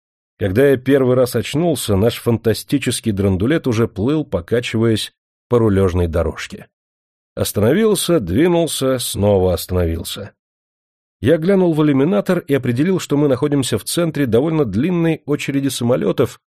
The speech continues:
ожидающих разрешения занять своё место на взлётной полосе. Первая половина очереди загнулась вправо, что давало мне возможность видеть машины, идущие впереди. Первыми шли два самолёта «Люфтганзы», затем «Алиталия»,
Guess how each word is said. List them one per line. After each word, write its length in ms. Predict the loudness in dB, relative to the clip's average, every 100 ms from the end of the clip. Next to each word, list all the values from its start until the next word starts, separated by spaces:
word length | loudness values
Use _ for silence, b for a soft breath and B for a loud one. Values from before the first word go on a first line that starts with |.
| _ _ _ _ _
ожидающих 600 | 0 2 2 2 0 0
разрешения 580 | 0 0 0 0 2 2
занять 320 | 2 2 0
своё 240 | 0 2
место 340 | 2 0 0 0
на 120 | 0
взлётной 420 | 2 0 2 0
полосе. 560 | -2 -2 -2 -4 -10 -14 _ _ _ _ _ _ _
Первая 300 | 2 4 4
половина 380 | 4 2 2 2
очереди 460 | 0 0 2 2
загнулась 480 | 4 2 2 2 0
вправо, 540 | -4 -2 2 4 2 0
что 160 | 0
давало 280 | 2 4 4
мне 120 | 4
возможность 600 | 2 2 2 2 0 0
видеть 260 | -2 0 0
машины, 600 | -2 -4 -2 2 2 0 _ _
идущие 540 | -6 0 0 0 -2 -4
впереди. 580 | -2 -2 -2 -4 -10 -14 _ _ _ _ _ _ _ _
Первыми 380 | 2 4 4 2
шли 220 | 2 -2
два 240 | 2 2
самолёта 720 | 2 2 2 2 2 2 2 0
«Люфтганзы», 800 | -2 -2 -2 2 2 2 0 0
затем 480 | 0 0 0 0 -2
«Алиталия», 840 | -2 0 0 2 2 2 2 0